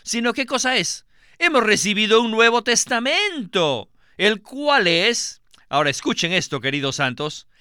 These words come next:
es el Evangelio.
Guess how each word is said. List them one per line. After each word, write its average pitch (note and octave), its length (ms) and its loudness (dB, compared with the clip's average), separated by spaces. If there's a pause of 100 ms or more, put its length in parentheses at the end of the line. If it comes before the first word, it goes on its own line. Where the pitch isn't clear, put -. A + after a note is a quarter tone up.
(240)
es G3 480 4
el G#3 220 4
Evangelio. A3+ 1400 2